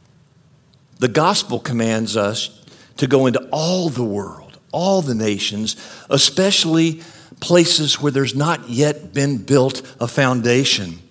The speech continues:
It's not optional, folks. Our commander-in-chief said, "Go."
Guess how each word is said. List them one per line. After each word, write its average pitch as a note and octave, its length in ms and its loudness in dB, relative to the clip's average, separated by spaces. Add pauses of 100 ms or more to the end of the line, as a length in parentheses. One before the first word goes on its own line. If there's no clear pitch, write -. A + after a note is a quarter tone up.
(760)
It's - 180 0
not D3+ 200 -8
optional, B2+ 500 -6
folks. - 560 -10 (1400)
Our C3+ 200 2
commander-in-chief D3 1040 -2
said, - 520 -4
"Go." - 480 -12